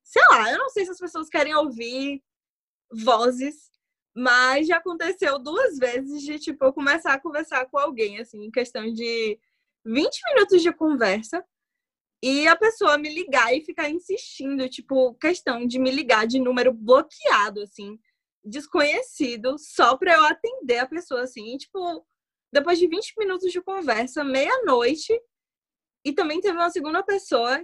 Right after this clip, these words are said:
que eu tava gravando o Miojo, <laughs> um episódio do Miojo, bebendo sozinha em casa, e eu falei,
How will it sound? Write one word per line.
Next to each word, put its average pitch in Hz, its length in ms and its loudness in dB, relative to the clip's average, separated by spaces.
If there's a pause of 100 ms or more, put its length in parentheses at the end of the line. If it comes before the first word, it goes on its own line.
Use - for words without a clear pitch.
(160)
que 294 300 -6
eu 285 200 4
tava 302 260 4
gravando 339 580 -2
o 370 120 -6
Miojo, 523 680 0 (320)
<laughs> - 600 -20
um 311 120 0
episódio 339 520 2
do 320 120 -10
Miojo, 269 440 -4
bebendo 269 360 -6
sozinha 359 340 -2
em 359 40 -10
casa, 254 440 -2
e 311 60 -10
eu 349 140 -2
falei, 605 420 -2